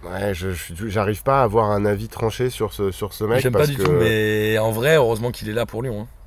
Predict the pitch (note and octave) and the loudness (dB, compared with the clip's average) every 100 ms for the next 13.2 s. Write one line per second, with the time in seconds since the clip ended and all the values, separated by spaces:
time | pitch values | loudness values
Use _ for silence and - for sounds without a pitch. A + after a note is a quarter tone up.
0 | - - - G2 A#2 D3 B2+ C3 G#2+ - | -18 -18 -10 0 4 6 4 4 4 2
1 | G2+ F#2+ G#2 B2 G#2+ G2 A2 A#2+ A#2 G#2 | 0 2 4 4 0 -2 -2 0 0 -2
2 | G#2 F#2 D#2 - A2 - F2 D#2 E2 - | -4 -4 -4 -4 -6 -4 -4 -4 -8 -8
3 | F#2 F#2 A2+ B2 F2+ - F2+ - E2+ - | -4 -2 -2 -2 -6 -8 -12 -14 -14 -6
4 | F#2 F2+ F2 E2 - E2 - - E2+ - | -2 0 -2 -4 -8 -14 -14 -10 -8 -2
5 | F#2+ A2 - G#2 F#2 F2+ F2 F#2 A2+ A2+ | -2 -2 -2 -2 -2 -4 -4 -2 0 2
6 | A2+ A2 A2 F#2 E2+ F#2 F2+ D#2+ F2 F#2 | 2 0 -4 -6 -4 -4 -4 -6 -4 -4
7 | F2 F#2+ - G2+ G#2 G#2+ A2 A2 F2+ F2 | -4 -6 -4 -2 0 0 0 0 0 -2
8 | E2+ F2 F#2 - F#2 E2+ E2 E2 D#2 D#2+ | -4 -2 -4 -4 -4 -2 -2 -2 -4 -6
9 | D#2 E2+ D#2+ - A#2 B2 F2 F2 G2 F#2 | -6 -6 -6 -4 -4 -2 -4 -6 -4 -4
10 | F#2 B2+ C#3+ F2 - G2 G#2 G2+ F#2 F2+ | -2 -6 -6 -10 -10 -6 -2 2 2 2
11 | F2 F2 E2+ - G2 F#2+ F2 F#2+ F2 F2+ | 2 0 -2 -4 -4 -2 -2 -2 -2 -2
12 | F2+ F2 F2 A2 A#2+ G#2 E2 G2 G#2 G2 | -4 -6 -4 -2 0 -2 -4 -4 -2 -2
13 | F2+ | -2